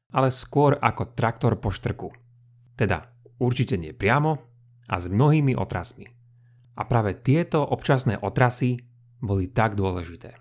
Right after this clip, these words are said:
Jedna vec je každému z nás jasná, a to, že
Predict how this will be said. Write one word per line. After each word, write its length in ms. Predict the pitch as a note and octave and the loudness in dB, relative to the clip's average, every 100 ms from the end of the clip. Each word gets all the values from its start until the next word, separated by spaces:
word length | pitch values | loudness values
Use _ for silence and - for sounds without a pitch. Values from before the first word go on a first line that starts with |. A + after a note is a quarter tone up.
| _ _ _ _ _ _ _ | _ _ _ _ _ _ _
Jedna 320 | - F3 F#3 | -2 2 2
vec 160 | B2+ C#3 | 2 2
je 160 | A#2+ - | 2 -2
každému 560 | - A2 B2+ C3 B2 | -4 -2 0 2 2
z 100 | A2+ A#2 | 0 0
nás 160 | G2+ | -2
jasná, 480 | F#2 E2+ - F#2+ D2 | -4 -8 -12 -14 -14
a 160 | E2 - | -16 -8
to, 320 | G2 C#3 - _ _ - | -2 -2 -4 _ _ -12
že 160 | G2 | -10